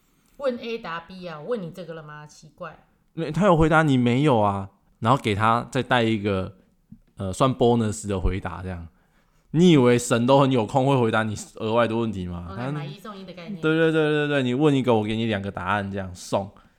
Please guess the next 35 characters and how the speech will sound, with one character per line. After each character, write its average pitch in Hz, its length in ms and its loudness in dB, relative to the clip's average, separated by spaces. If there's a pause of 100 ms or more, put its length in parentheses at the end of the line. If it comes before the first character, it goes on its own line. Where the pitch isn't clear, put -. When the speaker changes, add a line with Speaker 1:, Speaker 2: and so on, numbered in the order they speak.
(120)
Speaker 2:
但 131 140 -4
是 123 160 -2
这 131 100 0
个 131 100 2
答 107 180 0
案 117 180 2
对 120 120 0
他 110 120 0
来 107 100 2
讲 95 180 -6
不 92 100 -8
是 117 180 -4
一 104 100 -4
个 98 80 -4
很 98 180 -4
爽 90 300 -6
的 90 100 -8
事 101 240 -8
情， - 240 -12
因 98 120 -8
为 107 100 -4
他 104 320 -4 (380)
最 139 180 2
后 127 140 4
会 127 120 2
死 95 340 -6
于 92 200 -6
他 104 140 -6
的 104 100 -2
外 120 260 -2
孙 107 240 -6
之 107 160 -8
手。 101 260 -10 (120)
G 135 100 -12
G。 196 280 -8